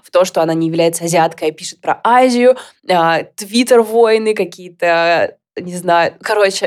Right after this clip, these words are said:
это, это настолько смешное, увлекательное и тонкое произведение. Я его с огромным удовольствием прочитала.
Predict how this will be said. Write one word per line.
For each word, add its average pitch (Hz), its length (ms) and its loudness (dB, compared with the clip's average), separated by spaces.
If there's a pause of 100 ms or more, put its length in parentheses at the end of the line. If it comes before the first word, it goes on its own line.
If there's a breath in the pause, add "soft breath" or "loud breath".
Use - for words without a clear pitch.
это, 208 480 0 (120)
это 190 200 -4
настолько 233 800 2
смешное, 180 1000 -2
увлекательное 180 920 -2
и - 180 -10
тонкое 190 600 -2
произведение. 165 840 -4 (320 loud breath)
Я 180 140 2
его 185 160 0
с 180 100 -4
огромным 175 380 0
удовольствием 165 420 -2
прочитала. 170 600 -10